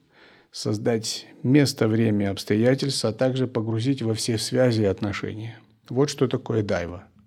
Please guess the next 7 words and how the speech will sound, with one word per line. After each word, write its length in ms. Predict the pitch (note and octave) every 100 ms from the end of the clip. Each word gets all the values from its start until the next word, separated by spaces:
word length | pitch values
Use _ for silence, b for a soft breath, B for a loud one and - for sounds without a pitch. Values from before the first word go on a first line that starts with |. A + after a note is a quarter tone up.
| _ _ B B B B B B B B
Дайва — 480 | - A2 C#3+ D#3 C#3
это 280 | C3 A2+ A2+
очень 380 | A2 A2 A2 G#2
сложное, 760 | G2 G#2+ A2 B2 B2 B2 A#2+
разветвленное, 800 | G#2+ G2+ G2 G2+ G#2+ A2 A#2+ A2+
многоплановое 1120 | G#2 G2 F#2+ G2 G#2 G#2 A2 A2+ A2+ A2 A2+
намерение 640 | G#2+ G#2 G#2 A2 G2+ G2 G2+